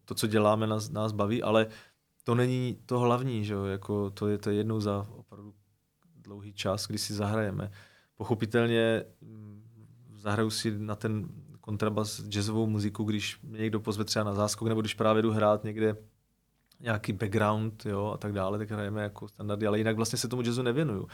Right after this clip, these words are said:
Jazz je fakt disciplína, která vyžaduje teda ale stoprocentní pozornost. Tam jako, když se chce někdo držet na úrovni jako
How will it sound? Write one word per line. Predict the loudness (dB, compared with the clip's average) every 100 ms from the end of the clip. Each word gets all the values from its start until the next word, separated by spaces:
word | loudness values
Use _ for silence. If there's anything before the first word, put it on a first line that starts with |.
| -14 -16 -14 -8
Jazz | 4 4 4 2
je | 0
fakt | 2 0 0
disciplína, | -4 -2 -4 0 0 0
která | 0 -2
vyžaduje | 0 0 0 0
teda | -2 -2 -2
ale | -2 -4 -6 -14 _ _ _ -12
stoprocentní | -12 -6 -2 -2 -4 -8 -10
pozornost. | -14 -8 -6 -6 -8
Tam | -8 -6
jako, | -6 -10
když | -12 -6
se | -6
chce | -6 -6
někdo | -4 -2
držet | -2 -2
na | -2
úrovni | -4 -4 -2 -2
jako | -2 -2 0